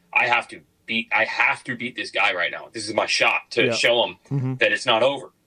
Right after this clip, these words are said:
Speaker 1: Uh, like, to J T's point, like, in Supercross, it will be different. I feel like Roczen rode that way. He, Stu made the point in the broadcast, it's kinda like being the Super Bowl champ. You're getting everybody's best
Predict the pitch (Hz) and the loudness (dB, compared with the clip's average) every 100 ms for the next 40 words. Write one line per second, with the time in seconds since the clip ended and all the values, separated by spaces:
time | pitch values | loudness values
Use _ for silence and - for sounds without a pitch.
0 | - 104 101 - 110 101 120 127 123 127 | -8 -2 -2 0 0 -2 0 2 2 -2
1 | 117 107 85 90 85 113 113 151 135 127 | -4 -6 -4 -4 -4 -6 -2 -2 -2 0
2 | 117 113 117 113 110 135 101 - - - | 0 0 -4 -2 -2 -2 -4 -8 -20 -4
3 | 120 131 117 110 113 120 143 147 147 156 | 0 2 2 4 2 0 2 2 2 2
4 | 165 185 - _ _ _ _ _ _ 120 | 2 0 -6 _ _ _ _ _ _ -6
5 | 117 - 165 147 135 127 147 131 117 113 | -2 2 2 2 0 0 0 2 2 2
6 | 131 104 92 - - 117 113 110 117 107 | 2 0 -2 -4 -2 0 2 0 0 -2
7 | 98 - 120 117 120 127 131 135 - _ | -4 -4 -4 0 0 2 2 0 -2 _
8 | _ - 101 131 - - 117 123 135 127 | _ -2 2 2 0 0 2 2 2 2
9 | 123 107 117 135 - | 0 0 0 0 -6